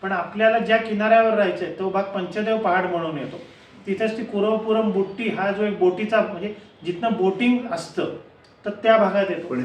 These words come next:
Speaker 2: हे जे सगळं आपण अंतर म्हणतोय, पिठापूर ते कुरवपूर, हे एका दिवसात करू शकतो?
Speaker 1: बारा तास हे दा-, म्हणजे बारा तास लागतात.
Speaker 2: हां.
Speaker 1: आता आपल्याबरोबर जर फॅमिली असेल,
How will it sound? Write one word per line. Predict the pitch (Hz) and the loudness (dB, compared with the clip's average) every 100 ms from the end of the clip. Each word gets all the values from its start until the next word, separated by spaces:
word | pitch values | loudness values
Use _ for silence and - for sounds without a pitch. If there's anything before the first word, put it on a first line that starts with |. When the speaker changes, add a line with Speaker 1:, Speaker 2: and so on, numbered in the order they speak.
| 135 | -4
Speaker 2:
हे | |
जे | 165 165 175 | -4 -4 -4
सगळं | 175 160 165 | -4 -4 -2
आपण | 160 160 151 | -2 -4 -6
अंतर | 139 254 135 | -6 -6 -6
म्हणतोय, | 135 117 - 107 180 - - - - - - - - | -6 -8 -8 -10 -10 -12 -20 -20 -20 -20 -20 -20 -12
पिठापूर | 127 120 135 139 151 151 156 - _ | -8 -8 -8 -8 -6 -6 -8 -14 _
ते | 151 | -12
कुरवपूर, | 147 147 143 127 110 95 - | -6 -2 -2 -2 -6 -10 -8
हे | 120 | -8
एका | 120 131 | -6 -6
दिवसात | 131 131 135 | -6 -6 -8
करू | 139 - 139 147 | -12 -10 -10 -8
शकतो? | 156 - 170 | -10 -12 -8
Speaker 1:
बारा | 180 175 190 202 | -2 0 2 0
तास | 226 220 220 - - - - - _ _ _ - _ - - - - _ _ _ - 143 | 2 0 0 -6 -16 -20 -20 -20 _ _ _ -20 _ -20 -20 -20 -20 _ _ _ -20 -8
हे | 143 202 | -2 0
दा-, | 185 170 165 | 2 0 -2
म्हणजे | 165 | -6
बारा | 180 165 175 196 | -2 0 0 2
तास | 226 214 | 0 0
लागतात. | 202 156 - 170 - - - | 0 0 -2 -6 -8 -14 -14
Speaker 2:
हां. | 117 - | -14 -8
Speaker 1:
आता | 165 190 | -4 0
आपल्याबरोबर | 190 214 208 214 214 208 220 | 0 0 -2 0 -2 0 -2
जर | 208 220 226 226 - | 0 0 0 -4 -8
फॅमिली | 180 175 190 208 | -2 0 0 2
असेल, | 226 208 - 180 170 | 2 2 0 -4 -6